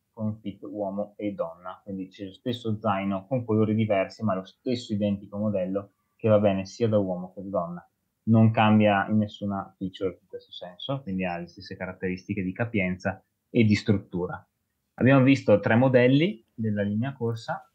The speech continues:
quindi dal modello, ehm, diciamo entry level per una persona che cerca uno zainetto affidabile da trail,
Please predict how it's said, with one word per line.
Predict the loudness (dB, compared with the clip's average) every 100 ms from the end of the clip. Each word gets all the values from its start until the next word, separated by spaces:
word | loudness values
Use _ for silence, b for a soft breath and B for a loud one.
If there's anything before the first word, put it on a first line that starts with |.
| _
quindi | -4 0
dal | 0 0
modello, | 0 2 2 4 2 -2
ehm, | -4 -4 -2 -4 -6
diciamo | -8 -8 -10 -8 -8
entry | -10 -10 -4
level | -2 0 -2
per | -4 -8
una | -8 -12
persona | -12 -10 -4 -2 -4
che | -4 -4 -6
cerca | -2 -2 0
uno | 0 0
zainetto | -2 -4 -4
affidabile | -6 -6 -4 -4 -2 0
da | -2 -4
trail, | -4 0 4 4 2